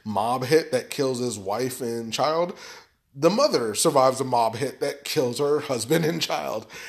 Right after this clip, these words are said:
And then, um, to make the story quick, basically, um, her husband, um,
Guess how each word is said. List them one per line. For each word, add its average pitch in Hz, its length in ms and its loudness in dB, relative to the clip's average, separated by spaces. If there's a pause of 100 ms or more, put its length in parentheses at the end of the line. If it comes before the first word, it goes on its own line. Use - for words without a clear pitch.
(260)
And 143 220 0
then, 143 400 6
um, 127 720 -4 (320)
to 156 460 -2
make 165 240 0
the 170 40 -16
story 190 360 2
quick, - 560 0 (420)
basically, 139 760 4
um, 117 580 -2
her 120 360 -2
husband, 131 720 0 (340)
um, 113 600 0